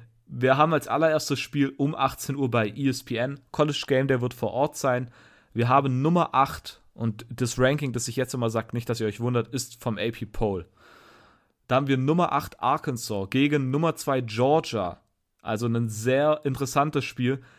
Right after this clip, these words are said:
Georgia ist der haushohe Favorit mit minus siebzehn Komma fünf. Immo. Minus siebzehn Komma fünf, Georgia, Top zehn Matchup gegen Arkansas. Arkansas hat grad gegen Texas A and M gewonnen. Können sie nochmal einen Top zehn Team schlagen?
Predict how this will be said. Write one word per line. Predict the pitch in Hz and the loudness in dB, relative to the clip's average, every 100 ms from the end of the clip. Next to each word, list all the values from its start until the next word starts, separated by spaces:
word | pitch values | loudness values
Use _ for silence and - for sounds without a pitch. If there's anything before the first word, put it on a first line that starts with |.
| _ _ _ _ - | _ _ _ _ -8
Georgia | 120 160 175 151 127 | 2 4 4 4 2
ist | 135 143 | 2 0
der | 120 - | 0 4
haushohe | 143 170 - - 151 | 4 4 2 2 4
Favorit | 147 143 131 135 135 | 4 2 2 -2 -2
mit | - - | -4 -2
minus | 123 131 143 170 170 160 | 0 2 4 4 4 0
siebzehn | - 123 113 165 - - 147 | -4 -4 0 -2 -2 -2 -2
Komma | 147 135 | -2 -2
fünf. | 131 139 107 - - | 0 0 -2 -8 -4
Immo. | - 170 135 98 _ _ _ _ _ _ _ | 0 2 0 -6 _ _ _ _ _ _ _
Minus | 135 151 156 | -6 -4 -2
siebzehn | 175 165 160 | -4 -4 -2
Komma | 151 | 0
fünf, | 143 160 170 - - | 0 -2 -4 -8 -8
Georgia, | - 147 160 160 160 156 151 - | 0 2 2 0 0 0 -2 -4
Top | - 156 | -6 -4
zehn | - 160 156 | -4 -4 0
Matchup | 151 156 - 143 | -2 -2 -4 -6
gegen | 147 139 | -4 -4
Arkansas. | 139 139 165 165 - 147 147 | -2 -4 -4 -6 -4 -4 -4
Arkansas | - 139 156 - 139 139 - - - _ | -6 -6 -6 -6 -4 -6 -10 -20 -20 _
hat | - 151 - | -2 -2 -2
grad | - 170 | -2 -2
gegen | 170 170 | -2 -4
Texas | 175 - 160 | -6 -6 -4
A | |
and | 147 | -4
M | 151 151 | -4 -2
gewonnen. | 143 131 135 147 | -2 -2 -4 -6
Können | - 156 | -4 -4
sie | 147 147 | 0 0
nochmal | 143 - 170 175 220 - | 0 0 0 0 -2 -6
einen | 160 165 | -4 -4
Top | 175 165 | -4 -6
zehn | - 175 | -4 -4
Team | - 180 | -4 -6
schlagen? | - 165 165 196 202 | -4 -2 -2 -4 -10